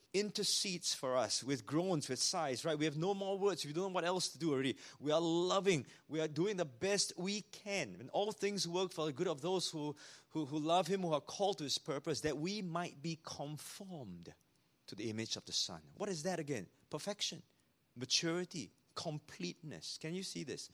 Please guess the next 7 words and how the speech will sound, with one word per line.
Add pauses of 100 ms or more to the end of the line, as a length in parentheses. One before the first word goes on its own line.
(260)
It's, (140)
Scripture
is
consistent. (1800)
Now,
as
you